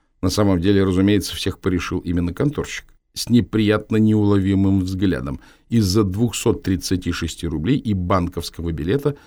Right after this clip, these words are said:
а сильную сцену с окровавленным младенцем он спланировал заранее.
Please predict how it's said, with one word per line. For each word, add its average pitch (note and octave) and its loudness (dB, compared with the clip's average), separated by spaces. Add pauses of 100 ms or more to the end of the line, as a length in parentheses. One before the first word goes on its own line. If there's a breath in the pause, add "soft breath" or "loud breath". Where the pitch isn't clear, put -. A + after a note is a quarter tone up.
(220 loud breath)
а G#2+ 0
сильную E3 4
сцену C#3 2
с - -6
окровавленным A2 0
младенцем B2 0
он A2+ -2
спланировал F#2+ -2
заранее. F2 -8